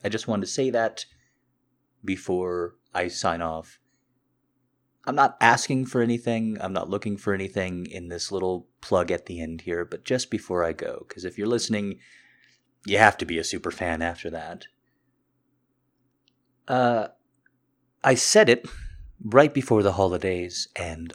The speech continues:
I want to say it again clearly and truly. If you're listening to this podcast, you make my life better,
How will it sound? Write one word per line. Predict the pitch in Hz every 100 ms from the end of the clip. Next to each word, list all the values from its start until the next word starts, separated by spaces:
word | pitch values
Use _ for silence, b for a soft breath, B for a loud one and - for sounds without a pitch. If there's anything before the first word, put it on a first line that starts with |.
| -
I | 98
want | 127 151
to |
say | 131 117 101
it | 92
again | 85 85 85 90 -
clearly | - 110 95
and | 82
truly. | 82 - - - _ _ _ _ _ _ _ _ _ _ _ _ -
If | 120 -
you're | 123
listening | 131 160 - 127 110
to | 107
this | 95 95
podcast, | - 80 85 - 87 - - - - _ _ _ _ _ _ _ _ _ _ _ _ -
you | 123 127
make | 123 117
my | 98 92
life | 85 85
better, | - - - -